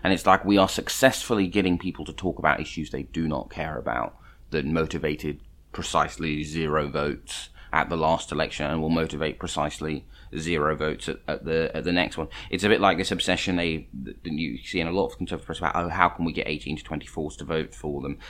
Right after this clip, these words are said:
Actually, eighteen twenty-fours were a big problem in terms of percentage, but actually the, the really worrying sign for them is that thirty, forty something. What is the big problem there?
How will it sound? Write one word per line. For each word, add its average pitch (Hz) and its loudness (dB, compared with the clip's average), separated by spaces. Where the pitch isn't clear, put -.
Actually, - 4
eighteen 120 2
twenty-fours 101 -4
were 87 2
a 85 4
big 90 2
problem 87 2
in 82 0
terms 78 -2
of 78 -12
percentage, 98 0
but - 8
actually 87 4
the, 82 0
the 95 0
really 95 6
worrying 85 6
sign 73 0
for 71 -12
them 73 -2
is 73 -6
that - -2
thirty, 78 -4
forty 80 -4
something. 71 -4
What 90 6
is 82 -6
the 78 -8
big 87 -2
problem 82 0
there? 80 0